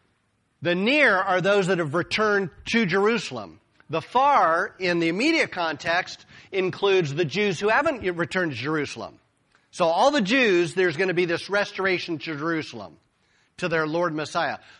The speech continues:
But Paul takes that phrase in Ephesians chapter two, and he applies it to the, the near are the Jews, and the far are the Gentiles. And now the Gentiles who were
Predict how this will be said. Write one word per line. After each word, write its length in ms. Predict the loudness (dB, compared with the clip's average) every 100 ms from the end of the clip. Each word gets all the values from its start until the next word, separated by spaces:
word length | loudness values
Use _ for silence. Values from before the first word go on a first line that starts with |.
| _
But 280 | -2 -2 -2
Paul 380 | 0 4 4 2
takes 340 | 0 0 0
that 280 | -2 -2 -2
phrase 680 | -6 -4 -4 -4 -4 -6 -20 _ _ _ -2
in 160 | 0
Ephesians 500 | 0 0 -2 -2 -6
chapter 380 | -2 -2 -2 -6
two, 480 | -6 -2 -2 -2 -6 -14 -20 -8
and 180 | -4 0
he 140 | 2
applies 500 | 2 2 2 2 0
it 120 | -6
to 160 | -2 0
the, 220 | 0 -2 -8 -8
the 140 | -2 0
near 480 | 2 2 4 4 2
are 260 | 2 0
the 100 | 0
Jews, 800 | 0 2 4 2 2 -2 -4 -14 _ _ _ _ _ _ _ -6
and 160 | -2
the 60 | -2
far 460 | 2 6 8 6 4
are 120 | 2
the 120 | 2
Gentiles. 920 | 2 2 2 2 2 2 -4 -12 -16 _ -20 -14 -2
And 180 | 0
now 200 | 4 4
the 140 | 4 0
Gentiles 840 | 2 2 2 0 0 2 2 0
who 140 | -2 -2
were 260 | 0 -2